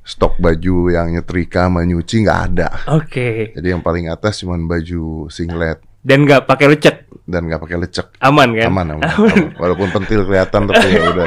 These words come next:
Speaker 2: <laughs> It's okay, it's
Speaker 1: Iya.
Speaker 2: okay.
Speaker 1: Maaf ya.
Speaker 2: Eh, nggak apa-apa.
Speaker 1: Anda tidak, nggak kan?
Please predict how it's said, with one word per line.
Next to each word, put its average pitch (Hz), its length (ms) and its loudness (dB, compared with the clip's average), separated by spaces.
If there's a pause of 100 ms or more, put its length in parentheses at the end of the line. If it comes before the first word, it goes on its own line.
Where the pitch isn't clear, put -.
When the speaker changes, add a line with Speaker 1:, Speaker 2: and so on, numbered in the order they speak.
Speaker 2:
<laughs> 151 60 2
It's 151 160 -4
okay, 127 380 2 (140)
it's 85 120 -2
Speaker 1:
Iya. - 100 -2
Speaker 2:
okay. 117 200 0 (340)
Speaker 1:
Maaf 82 260 -2
ya. 82 180 -2
Speaker 2:
Eh, 117 120 -4
nggak 120 140 0
apa-apa. 127 480 4 (200)
Speaker 1:
Anda 104 160 2
tidak, 95 440 -2 (760)
nggak 85 200 -2
kan? 76 140 -8